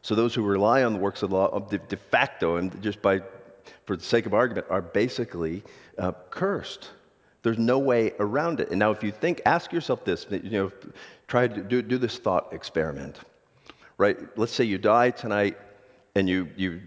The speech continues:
go to stand before God and he says, "You know what, Tommy, I love you, care about you, but, you know, this whole sin thing, the only way I can let you into my presence, the only way I would let you into heaven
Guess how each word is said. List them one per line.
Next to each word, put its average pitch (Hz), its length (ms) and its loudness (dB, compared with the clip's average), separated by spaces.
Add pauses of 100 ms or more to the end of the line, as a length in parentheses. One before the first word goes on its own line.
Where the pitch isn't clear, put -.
go 113 160 4
to 110 80 0
stand 127 360 2
before 107 280 0
God 95 340 4
and 82 140 -2
he 101 140 -4
says, 87 260 -4
"You 98 100 -2
know 113 180 2
what, 107 240 0
Tommy, 104 380 0 (920)
I 98 100 4
love 107 280 4
you, 120 280 0 (840)
care 120 260 4
about 117 360 4
you, 104 300 -2 (440)
but, 92 160 2
you 95 80 0
know, 92 120 2
this 90 160 -6
whole 104 180 0
sin 151 400 0
thing, 85 420 -2 (1000)
the 101 100 2
only 127 220 4
way 123 180 6
I 117 80 6
can 107 160 -4
let 110 160 2
you 110 80 0
into 107 140 0
my 95 100 0
presence, 117 520 0
the 117 40 -2
only 123 140 0
way 127 100 4
I 120 60 6
would 113 180 -2
let 117 140 4
you 110 80 0
into 104 120 0
heaven 120 240 0